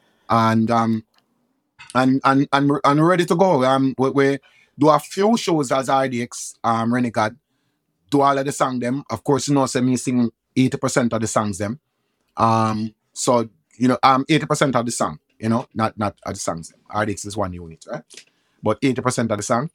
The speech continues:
So you can book, um, R D X through the, the, the, the regular channels, R D X, um, dot management at gmail dot com. Or you can book at bookings dot gadpeople, G A D people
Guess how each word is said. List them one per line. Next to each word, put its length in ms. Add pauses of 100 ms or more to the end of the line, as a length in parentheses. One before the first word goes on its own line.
(400)
So 200
you 120
can 200
book, 280
um, 480
R 220
D 120
X 260
through 360
the, 280
the, 240
the, 220
the 100
regular 300
channels, 560 (360)
R 240
D 140
X, 420
um, 420
dot 240
management 680 (240)
at 140
gmail 320
dot 160
com. 220 (840)
Or 340
you 140
can 440 (100)
book 380 (580)
at 200
bookings 440
dot 220
gadpeople, 640 (640)
G 280
A 140
D 280
people 500